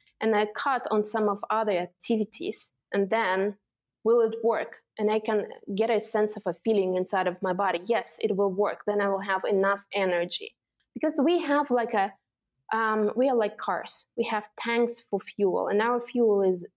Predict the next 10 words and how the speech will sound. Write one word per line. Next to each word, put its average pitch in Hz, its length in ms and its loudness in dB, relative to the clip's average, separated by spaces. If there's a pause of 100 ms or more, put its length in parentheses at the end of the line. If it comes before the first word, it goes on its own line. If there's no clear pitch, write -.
(120)
um, 196 480 0
life 202 400 2
energy. 175 460 -4 (720)
And 226 140 2
we 294 80 2
get 269 260 2
it 247 200 0
from 214 280 2
two 254 180 2
sources. - 640 -4